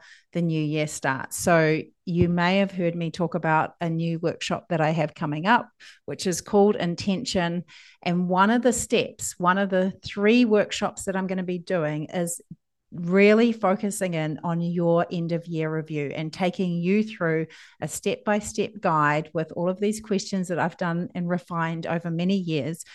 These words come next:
to help set you up for your year ahead, to set you up for vision, but also to set you up for your strategy and roadmap ahead. So if you haven't seen that already, head to simone denny dot me,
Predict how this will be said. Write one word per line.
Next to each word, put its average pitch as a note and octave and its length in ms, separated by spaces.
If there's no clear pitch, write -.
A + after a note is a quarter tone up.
to G3+ 140
help - 480
set - 360
you F#3 300
up - 300
for F3+ 80
your D#3+ 340
year D#3 320
ahead, D3+ 360
to - 60
set - 240
you A3+ 140
up A3 180
for A#3 80
vision, E3+ 460
but E3+ 200
also F3+ 280
to E3+ 100
set - 320
you E3+ 140
up - 260
for - 100
your D#3 320
strategy D#3+ 640
and E3+ 140
roadmap D3+ 580
ahead. C#3+ 440
So F3+ 220
if F3+ 300
you F#3+ 120
haven't G#3+ 540
seen G3+ 340
that F#3+ 180
already, F3+ 600
head G#3+ 340
to G#3 300
simone F3 520
denny E3+ 500
dot - 380
me, B3+ 360